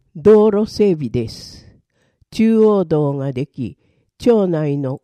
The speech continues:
交通量が増え、それに伴い、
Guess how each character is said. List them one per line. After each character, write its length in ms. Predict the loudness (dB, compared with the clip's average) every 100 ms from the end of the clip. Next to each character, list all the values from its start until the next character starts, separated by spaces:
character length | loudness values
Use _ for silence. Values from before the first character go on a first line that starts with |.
| -4
交 200 | -2 -2
通 260 | -4 -4 -2
量 300 | -2 -2 -4
が 200 | -8 -10
増 140 | -8 -8
え、 160 | -8 _ _ _
そ 220 | -12 -2 0
れ 160 | 0
に 180 | -2 -6
伴 460 | -6 -4 -4 -4 -6
い、 180 | -8